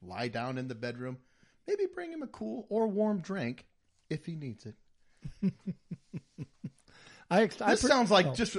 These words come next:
Speaker 1: a regular night in my life,
Speaker 2: Oh,
Speaker 1: actually.
Speaker 2: yeah. <laughs>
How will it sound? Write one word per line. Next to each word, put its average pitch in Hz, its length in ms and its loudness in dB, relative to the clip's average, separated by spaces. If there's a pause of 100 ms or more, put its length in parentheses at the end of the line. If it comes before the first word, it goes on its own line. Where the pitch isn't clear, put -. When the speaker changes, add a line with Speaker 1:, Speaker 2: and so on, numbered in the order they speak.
Speaker 1:
a 147 80 6
regular 190 480 2 (340)
night 151 300 -2
in 180 120 -2
my 185 160 -4
life, 214 280 -6 (160)
Speaker 2:
Oh, 208 240 8
Speaker 1:
actually. 127 180 -2
Speaker 2:
yeah. 147 360 0 (240)
<laughs> 349 60 -4